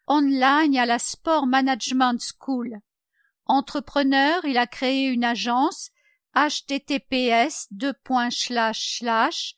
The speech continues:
wearmiagency point com, dans laquelle il manage des talents et partage ses compétences,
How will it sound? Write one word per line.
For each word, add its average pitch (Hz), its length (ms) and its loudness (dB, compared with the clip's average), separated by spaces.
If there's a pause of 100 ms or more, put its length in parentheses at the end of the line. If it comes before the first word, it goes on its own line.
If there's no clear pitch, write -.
wearmiagency 254 1600 0
point 220 220 -4
com, 233 400 0 (560)
dans 247 240 2
laquelle 320 480 0
il 269 120 0
manage 277 580 2
des 254 220 -4
talents 240 480 0
et 269 120 0
partage - 500 -2
ses 240 140 -6
compétences, 285 920 -2